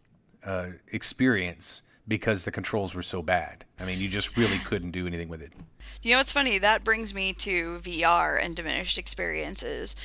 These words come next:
Speaker 2: So did you ever have the original Kinect for the three sixty?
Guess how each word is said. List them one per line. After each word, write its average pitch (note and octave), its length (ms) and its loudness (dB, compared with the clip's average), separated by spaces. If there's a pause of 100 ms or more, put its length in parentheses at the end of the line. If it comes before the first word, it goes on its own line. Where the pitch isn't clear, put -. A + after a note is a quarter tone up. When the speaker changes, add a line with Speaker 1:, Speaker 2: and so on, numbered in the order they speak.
(200)
Speaker 2:
So - 140 8
did A#3 220 6
you C#4+ 140 10
ever C#4 220 10
have C4+ 220 8
the A3+ 120 -2
original F#3+ 500 2
Kinect - 560 -6
for F#3 380 -4
the F3+ 140 -4
three F3 220 0
sixty? - 560 -2